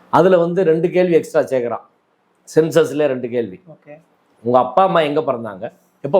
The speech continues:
Speaker 1: பிறந்தாங்கன்னு.
Speaker 2: ஓ.
Speaker 1: இதுவரை சென்சஸ்ல எங்கேயுமே அந்த கேள்விகள் கிடையாது.
Speaker 2: பிறப்பு சான்றிதழ் இருக்காதே.
Speaker 1: ஆமா, உங்க அப்பா அம்மா எங்க பிறந்தாங்க, அவங்க எப்ப, எப்ப பிறந்தாங்க அப்படின்னு கேட்டா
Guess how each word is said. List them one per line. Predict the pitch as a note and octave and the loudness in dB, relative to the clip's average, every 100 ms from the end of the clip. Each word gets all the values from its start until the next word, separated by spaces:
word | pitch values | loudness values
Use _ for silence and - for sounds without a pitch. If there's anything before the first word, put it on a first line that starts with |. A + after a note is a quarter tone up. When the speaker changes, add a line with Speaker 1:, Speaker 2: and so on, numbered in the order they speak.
| D3 | 0
Speaker 1:
பிறந்தாங்கன்னு. | B2+ A#2+ G#2 F#2 - _ _ _ _ _ _ - | -2 -4 -10 -14 -20 _ _ _ _ _ _ -2
Speaker 2:
ஓ. | |
Speaker 1:
இதுவரை | D#3 E3+ G3 G3+ | 2 4 4 4
சென்சஸ்ல | F#3+ E3+ F3 E3+ D#3 C#3+ | 0 -2 -2 -4 -2 -4
எங்கேயுமே | C#3+ D#3+ D#3+ | -2 -4 -2
அந்த | D#3 A#2+ | -4 -4
கேள்விகள் | C3+ C3 B2 G#2+ | -4 -2 -4 -6
கிடையாது. | G#2+ A2+ F2+ - _ | -6 -4 -6 -14 _
Speaker 2:
பிறப்பு | F#3+ A3 | -4 -2
சான்றிதழ் | A3 C4 B3+ | 0 0 0
இருக்காதே. | G#3+ F#3 E3 E3+ D#3 | -2 -2 -2 -4 -2
Speaker 1:
ஆமா, | D3 D#3+ C3+ G#2+ - | 0 0 -2 -4 -8
உங்க | D#3+ E3 | -4 -2
அப்பா | D#3+ G#3 | 0 0
அம்மா | F#3 F3 | 0 0
எங்க | D#3+ D#3+ | 0 -2
பிறந்தாங்க, | D#3 D3+ C#3+ C#3 C#3 | -2 -2 -4 -6 -4
அவங்க | G#3+ F3 D3 | -2 0 -2
எப்ப, | C#3 D3 C#3+ C3+ | -2 -2 0 0
எப்ப | C3 D#3 | -2 -4
பிறந்தாங்க | C3+ A#2+ A#2 A2 | -4 -4 -4 -4
அப்படின்னு | A2 A2+ A2 | -4 -4 -8
கேட்டா | G#2+ F#2 G#2 C#3 | -8 -8 -6 -6